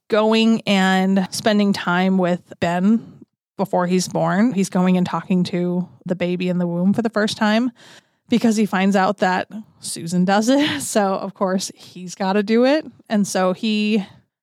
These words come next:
has a few times where he's got his own storyline and his own scenes, much like Joey does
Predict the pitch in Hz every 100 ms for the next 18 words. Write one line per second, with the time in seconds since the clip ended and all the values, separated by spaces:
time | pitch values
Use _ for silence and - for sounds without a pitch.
0 | _ - 269 269 254 233 214 202 196 196
1 | 196 180 180 190 190 185 - 185 190 180
2 | 180 180 - 202 190 196 - 196 190 -
3 | 294 269 233 165 - - - 294 294 277
4 | 269 254